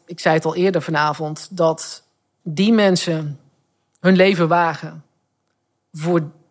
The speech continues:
exacte fundamenten waar de Europese Unie op gebaseerd is. Namelijk, je mag zelf je beslitte-, beslissen over je lot als land. Democratie, rechtsstaat. Zij willen wat wij al hebben.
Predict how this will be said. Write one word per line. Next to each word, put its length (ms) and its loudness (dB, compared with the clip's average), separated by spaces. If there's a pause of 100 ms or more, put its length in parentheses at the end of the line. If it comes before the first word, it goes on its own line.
(520)
exacte 460 0
fundamenten 540 2
waar 80 2
de 100 -4
Europese 460 -2
Unie 260 -2
op 100 -4
gebaseerd 520 -4
is. 140 -8
Namelijk, 420 -2 (160)
je 140 -4
mag 160 0
zelf 260 -2
je 360 -4
beslitte-, 600 0
beslissen 480 0
over 180 -2
je 80 0
lot 200 -2
als 120 -8
land. 320 0 (280)
Democratie, 760 0 (260)
rechtsstaat. 680 -2 (200)
Zij 340 0
willen 380 2 (720)
wat 180 -2
wij 180 4
al 120 0
hebben. 300 -8